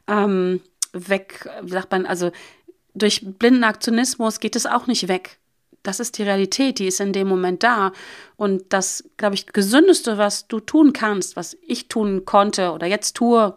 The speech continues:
damals getan hätte können, oh Gott, jetzt werden die Sätze wild hier, wäre gewesen, innezuhalten,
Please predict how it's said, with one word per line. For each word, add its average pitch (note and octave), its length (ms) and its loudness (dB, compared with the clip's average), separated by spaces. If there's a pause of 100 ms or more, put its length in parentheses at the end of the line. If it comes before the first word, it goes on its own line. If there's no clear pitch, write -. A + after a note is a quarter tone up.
damals F#3 300 -2
getan F3+ 360 -4
hätte E3+ 240 -6
können, A3+ 640 -2
oh - 100 -14
Gott, D3 200 -8
jetzt C#3+ 160 -8
werden D#3 100 -2
die D#3 80 0
Sätze D3+ 300 -6
wild D3+ 160 -4
hier, C3+ 180 -14 (640)
wäre B3 300 4
gewesen, A#3+ 720 0
innezuhalten, G3+ 920 -2